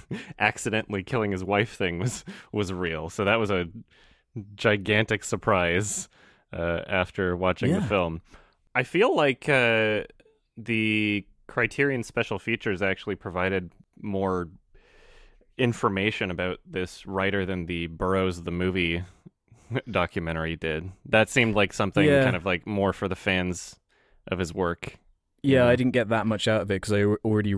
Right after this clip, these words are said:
Speaker 2: read his whole, like, wiki
Speaker 1: Mm-hmm.
Speaker 2: and the movies wiki and the books wiki, so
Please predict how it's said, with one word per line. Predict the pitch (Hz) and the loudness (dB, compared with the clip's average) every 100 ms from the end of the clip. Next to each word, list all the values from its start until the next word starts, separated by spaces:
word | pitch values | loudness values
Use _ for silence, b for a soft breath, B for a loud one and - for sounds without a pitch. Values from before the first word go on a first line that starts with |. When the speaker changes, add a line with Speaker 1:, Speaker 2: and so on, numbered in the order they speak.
| 98 - | -4 -4
Speaker 2:
read | 107 101 95 90 - - - | 0 2 0 -2 -10 -10 -12
his | - 104 - | -6 -6 -2
whole, | 104 95 | -2 0
like, | 87 90 98 | -2 -4 -2
wiki | 87 - 92 90 87 87 | -4 -2 -2 -2 -2 -4
Speaker 1:
Mm-hmm. | 87 85 | -4 -6
Speaker 2:
and | 87 87 | -6 -6
the | - | -6
movies | 92 92 90 90 92 | -4 -4 -4 -6 -6
wiki | 90 95 90 | -6 -4 -6
and | 87 | -4
the | |
books | 92 95 - | -4 -6 -6
wiki, | 90 - 90 87 | -6 -4 -6 -4
so | - 92 87 87 | -2 -2 -2 -4